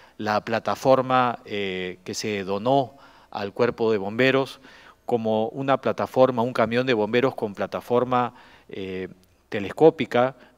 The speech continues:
que es la mejor que hay en el Perú, solamente comparable con una, en expresiones del Cuerpo de Bomberos, solamente comparable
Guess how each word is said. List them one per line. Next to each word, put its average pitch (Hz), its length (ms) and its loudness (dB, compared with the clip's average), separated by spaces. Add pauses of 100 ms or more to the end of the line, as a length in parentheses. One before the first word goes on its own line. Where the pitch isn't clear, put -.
(100)
que 98 560 -4
es 127 400 -4
la 107 160 -2
mejor 139 400 2
que 113 160 -2
hay 123 260 2
en 104 140 -8
el 101 140 -6
Perú, 147 400 2 (300)
solamente 160 680 4
comparable 127 640 2
con 117 240 -2
una, 127 380 2 (420)
en 123 140 -6
expresiones 127 600 -4
del 107 160 -2
Cuerpo 123 360 2
de 113 80 6
Bomberos, 113 540 -2 (300)
solamente 151 540 4
comparable 123 720 4